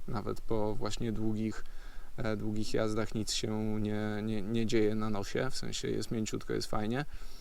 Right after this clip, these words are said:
E, te gumki są tutaj wymienne. Szyba oczywiście nie jest wymienna, jest, e, jest na stałe, mm, z, z ramką. E, ramki nie ma właściwie, bo są tylko te, te, no,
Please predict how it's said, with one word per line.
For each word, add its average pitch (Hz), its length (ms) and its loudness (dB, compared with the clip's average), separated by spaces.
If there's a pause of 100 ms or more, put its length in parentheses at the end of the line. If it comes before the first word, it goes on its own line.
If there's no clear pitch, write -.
(300)
E, 113 240 2
te 127 140 2
gumki 127 340 2
są 110 160 2
tutaj 107 240 0
wymienne. 135 560 2
Szyba 113 280 2
oczywiście 110 480 0
nie 127 160 2
jest 101 140 2
wymienna, 110 540 0
jest, 107 420 -2
e, 110 320 0
jest 127 240 0
na 123 80 -2
stałe, 110 400 2 (320)
mm, 110 440 0
z, - 120 -4 (380)
z 107 60 0
ramką. 107 420 0 (960)
E, 120 240 2
ramki 127 280 2
nie 117 120 0
ma 101 120 2
właściwie, 101 400 4
bo 104 120 2
są 107 160 0
tylko - 240 -4
te, 98 160 -2
te, 98 160 -2 (540)
no, 101 200 0